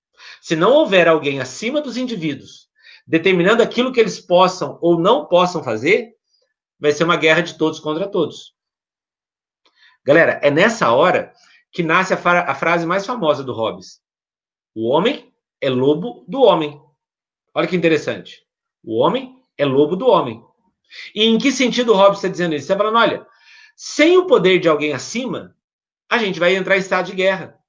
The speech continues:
A gente vai viver em constante conflito. Porque o que determina o que é bom pra mim é o meu próprio critério de moralidade. Não existe um poder acima.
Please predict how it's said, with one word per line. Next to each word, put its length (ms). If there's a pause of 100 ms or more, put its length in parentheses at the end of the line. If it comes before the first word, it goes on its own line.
(300)
A 80
gente 240
vai 100
viver 200
em 160
constante 680
conflito. 640 (960)
Porque 180
o 80
que 100
determina 600
o 20
que 120
é 40
bom 280
pra 140
mim 380 (320)
é 80
o 60
meu 140
próprio 300
critério 420
de 60
moralidade. 680
Não 80
existe 460 (240)
um 100
poder 260
acima. 560